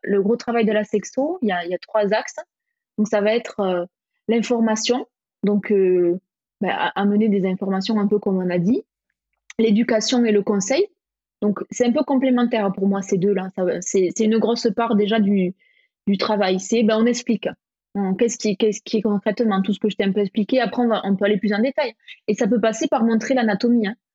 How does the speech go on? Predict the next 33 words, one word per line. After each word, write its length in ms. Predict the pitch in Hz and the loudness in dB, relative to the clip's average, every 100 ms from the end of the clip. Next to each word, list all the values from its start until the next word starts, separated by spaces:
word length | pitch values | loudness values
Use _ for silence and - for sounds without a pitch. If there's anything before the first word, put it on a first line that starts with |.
| _ _ | _ _
Une 180 | 208 214 | 0 2
planche 240 | 208 220 220 | 2 0 0
anatomique 500 | 202 190 214 269 262 | 0 2 2 2 0
et 40 | |
montrer 280 | 208 196 240 | 0 0 0
comment 260 | 233 208 | 0 0
c'est 160 | 202 233 - | 0 -2 -2
fait. 180 | 196 - _ _ _ _ 190 | -4 -6 _ _ _ _ -4
Euh, 340 | 185 170 185 185 _ _ 202 | -2 -2 -4 -8 _ _ -2
on 100 | 208 | 0
peut 100 | 220 | 0
être 220 | 214 220 | 0 -2
surpris 400 | 196 202 - 320 | -2 -4 -2 0
de 80 | 226 | 2
voir, 280 | 208 254 269 | 2 0 0
euh, 180 | 202 190 | 0 2
de 140 | 190 | 2
demander 320 | 190 202 208 | 0 0 2
à 40 | 202 | 2
des 140 | 190 | 2
femmes 300 | 190 220 202 | 0 0 2
de 80 | 185 | 2
dessiner 380 | 175 196 208 202 | 0 0 0 0
leur 120 | 190 | 0
anatomie 460 | 190 185 202 214 311 | 0 -2 0 0 2
et 60 | |
il 20 | 262 | 2
y 40 | |
a 60 | 202 | 2
juste 240 | 247 262 | 0 0
un 80 | 226 | -2
rond. 200 | 202 170 _ _ _ _ _ _ _ _ _ _ - | -4 -10 _ _ _ _ _ _ _ _ _ _ -4
Donc, 240 | 214 196 | -2 -2